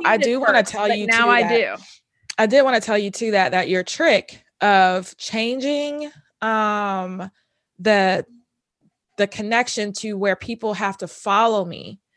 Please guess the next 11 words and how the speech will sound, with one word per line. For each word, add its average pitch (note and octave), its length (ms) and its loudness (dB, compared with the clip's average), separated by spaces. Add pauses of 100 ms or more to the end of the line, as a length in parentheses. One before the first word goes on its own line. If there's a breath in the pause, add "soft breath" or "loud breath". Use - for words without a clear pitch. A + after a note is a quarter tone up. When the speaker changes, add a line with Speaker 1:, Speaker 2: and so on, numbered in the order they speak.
Speaker 2:
Mm-hmm. G#3 260 -8
Speaker 1:
instead F#3+ 340 0
of F#3 240 -2 (360)
being G3+ 320 -2
in F#3+ 160 -4
my F3 160 0
direct F3 340 -2
connections F3+ 600 -8
has E3+ 500 -2
really G#3 600 2
boosted, F3 720 -2